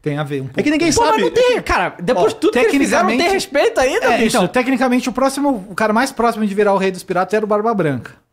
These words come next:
Speaker 3: Aham.
Speaker 1: Porque é o cara respeitado por
Speaker 2: É, ele era o
Speaker 1: todo
Speaker 2: rival
Speaker 1: mundo.
Speaker 2: do Gold Roger no passado também, né?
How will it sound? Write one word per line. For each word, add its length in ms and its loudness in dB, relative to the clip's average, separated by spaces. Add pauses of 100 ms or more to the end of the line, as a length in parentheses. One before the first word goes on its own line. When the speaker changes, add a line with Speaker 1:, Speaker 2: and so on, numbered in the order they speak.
Speaker 3:
Aham. 420 2
Speaker 1:
Porque 220 -6
é 100 0
o 80 -4
cara 260 0
respeitado 600 -4
por 200 -8
Speaker 2:
É, 220 0
ele 80 2
era 160 4
o 40 4
Speaker 1:
todo 100 2
Speaker 2:
rival 340 2
Speaker 1:
mundo. 60 -2
Speaker 2:
do 300 2
Gold 300 -2
Roger 440 2
no 80 0
passado 500 -2
também, 320 -4
né? 240 -6